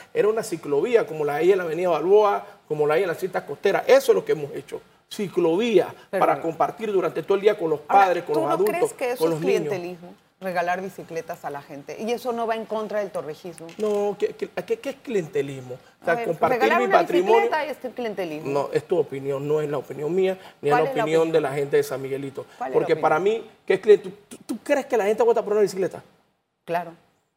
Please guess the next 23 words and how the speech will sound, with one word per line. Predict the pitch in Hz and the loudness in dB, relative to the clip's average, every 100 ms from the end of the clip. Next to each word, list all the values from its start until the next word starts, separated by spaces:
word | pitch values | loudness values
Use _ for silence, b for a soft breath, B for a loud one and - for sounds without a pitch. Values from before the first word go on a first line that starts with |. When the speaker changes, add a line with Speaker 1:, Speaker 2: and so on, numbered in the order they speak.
| _ | _
Speaker 1:
No, | 160 165 156 | -2 0 2
yo | 143 | 2
creo | 156 | 2
que | 139 | -2
tú | 139 | -4
le | |
estás | 139 139 | -6 -6
faltando | 131 127 131 | -8 -8 -8
el | 131 | -8
respeto | 127 127 131 | -12 -12 -12
a | |
la | 127 | -10
gente | 147 147 | -10 -12
que | - | -12
tiene | - | -4
Speaker 2:
Pero | 269 233 | 0 0
la | 220 | 0
Speaker 1:
capacidad. | 208 262 | -2 -4
Speaker 2:
gente | 269 | -4
puede | 226 226 | -2 -4
Speaker 1:
La | 202 | 0
Speaker 2:
votar | 147 151 | 2 2
Speaker 1:
gente, | 170 180 | 0 -4